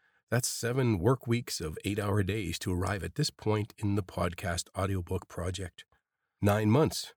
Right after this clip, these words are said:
since I started putting up chapters in Backspace Podcasts in April of last year. Twenty-two hours. So far, there are twenty-two hours of Core Series audio online. If people want to binge on the story, it could take a few days to catch up.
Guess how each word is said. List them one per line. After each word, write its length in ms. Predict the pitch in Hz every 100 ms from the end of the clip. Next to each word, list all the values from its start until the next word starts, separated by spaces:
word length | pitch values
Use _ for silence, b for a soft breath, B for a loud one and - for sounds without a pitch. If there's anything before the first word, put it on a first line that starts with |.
| _ -
since 240 | - 85
I 80 | 90
started 440 | - 87 87 85
putting 280 | - 85 87
up 100 | -
chapters 580 | - 104 - - 78 -
in 120 | 85
Backspace 540 | 76 113 - - 92
Podcasts 680 | - 107 113 - 90 92 -
in 80 | 117 156
April 320 | 165 82 78
of 100 | -
last 320 | 80 - -
year. 280 | 113 92 - _ _ _ _ -
Twenty-two 560 | - 131 120 - 110
hours. 440 | 87 90 82 82 - _ _ _ _
So 220 | - 127
far, 280 | 117 113 110
there 160 | 98 92
are 80 | 92
twenty-two 560 | - 135 135 - 127
hours 380 | 104 117 113 90
of 80 | 87
Core 320 | - 147 139
Series 500 | - 117 117 117 107 -
audio 340 | 101 113 107
online. 680 | 101 87 90 87 85 82 76 _ _ _ -
If 120 | -
people 280 | 113 - 127
want 220 | 135 151
to 80 | 127
binge 360 | 127 170 170
on 120 | 139 151
the 60 |
story, 380 | - 135 143 143
it 120 | 131
could 260 | - 139 -
take 240 | 101 101
a 20 |
few 220 | 87 90 82
days 320 | 82 80 -
to 100 | -
catch 300 | - 82 92
up. 220 | 87